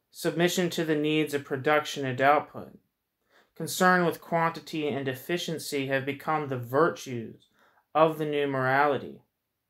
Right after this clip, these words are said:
the technological morality.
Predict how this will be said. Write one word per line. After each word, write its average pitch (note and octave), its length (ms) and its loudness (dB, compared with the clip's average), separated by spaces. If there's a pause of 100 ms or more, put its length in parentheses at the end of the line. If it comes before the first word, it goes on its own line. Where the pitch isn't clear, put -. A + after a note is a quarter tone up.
(380)
the - 60 -8
technological D3+ 1160 2 (100)
morality. A2+ 600 -8